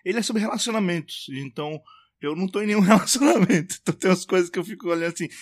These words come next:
eu entendo, porque eu conheço essas piadas, mas não é tão engraçado assim pra mim. Mas eu acho que quem tem relacionamentos talvez vá se interessar mais, vai achar mais divertido.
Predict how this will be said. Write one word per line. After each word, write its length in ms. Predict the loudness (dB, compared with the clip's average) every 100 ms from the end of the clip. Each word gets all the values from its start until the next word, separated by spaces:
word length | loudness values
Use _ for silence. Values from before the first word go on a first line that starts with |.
| 0
eu 100 | 4
entendo, 640 | 4 2 0 0 0 0 -2 -2 _ _ _
porque 220 | -8 -8 -8
eu 60 |
conheço 320 | -6 -4 -4
essas 240 | -6 -8 -10
piadas, 580 | -4 -2 -2 -4 -10 -18 _ _ -12
mas 920 | -4 0 2 0 -2 -8 -12 -14 -16 _ _
não 200 | -12 -6
é 80 | -6
tão 160 | -6 -6
engraçado 360 | -6 -4 -4 -6
assim 240 | -8 -12 -10
pra 100 | -10
mim. 200 | -8 -10 _ _ _ -20 -20 _
Mas 440 | -8 -6 -4 -4 -4
eu 60 |
acho 120 | -4 -4
que 100 | -6
quem 380 | -4 -2 -2
tem 600 | -4 -6 -6 -6 -10 -12 _ -10
relacionamentos 600 | -8 -8 -8 -6 -6 -6
talvez 240 | -8 -6
vá 220 | -6 -6
se 160 | -8 -14
interessar 520 | -14 -10 -8 -8 -8
mais, 300 | -8 -10 -12
vai 80 | -16
achar 200 | -16 -12
mais 160 | -10 -10
divertido. 420 | -12 -12 -14